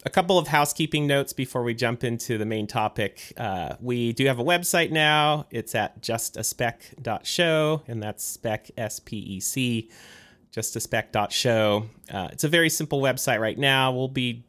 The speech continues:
doing something fancier later on, but for now it works. It'll have the episodes up there. Um, and we're also in the Fediverse, so if you, uh, wanna follow us there, you can follow at Just a Spec,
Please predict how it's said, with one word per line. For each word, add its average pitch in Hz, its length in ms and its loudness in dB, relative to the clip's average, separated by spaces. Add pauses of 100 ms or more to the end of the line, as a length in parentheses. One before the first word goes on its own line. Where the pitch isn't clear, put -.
(140)
doing 117 280 0
something 113 380 -4
fancier 107 800 -2
later 104 400 -2
on, 95 480 -4
but 101 240 -4 (140)
for - 140 -12
now 117 300 2
it - 100 -6
works. 165 460 -2
It'll 117 140 -8
have 110 360 -8
the 113 100 -6
episodes 104 440 -8
up 107 180 -4
there. 101 340 0 (500)
Um, 95 320 -4
and 98 140 -6
we're 107 120 2
also 190 320 6
in 190 100 4
the 180 60 0
Fediverse, 123 920 2
so 110 380 2
if 107 240 -4
you, 101 480 0
uh, 95 260 -2 (220)
wanna 110 160 -2
follow 110 320 0
us - 140 -4
there, 104 260 2
you 98 100 -4
can 101 240 -6 (160)
follow 98 500 -2
at 98 300 -8
Just - 320 -6
a 101 60 -6
Spec, - 440 -2